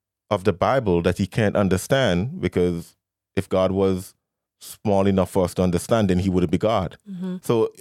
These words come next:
Speaker 1: ultimately, Richard Dawkins is his own God.
Speaker 2: Mm-hmm.
Speaker 1: So here's clip five where Richard Dawkins doubled down on the fact that God did not do it.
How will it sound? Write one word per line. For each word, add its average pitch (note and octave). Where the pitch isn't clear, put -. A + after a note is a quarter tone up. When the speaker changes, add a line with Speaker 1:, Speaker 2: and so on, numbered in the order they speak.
Speaker 1:
ultimately, A2+
Richard F#2
Dawkins F2
is F2+
his D#2+
own D2
God. C#2+
Speaker 2:
Mm-hmm. D#3+
Speaker 1:
So -
here's D3
clip -
five G#2+
where G2
Richard F#2
Dawkins E2
doubled E2+
down E2
on E2
the E2+
fact -
that D#2
God D#2+
did D#2+
not D#2
do C2+
it. -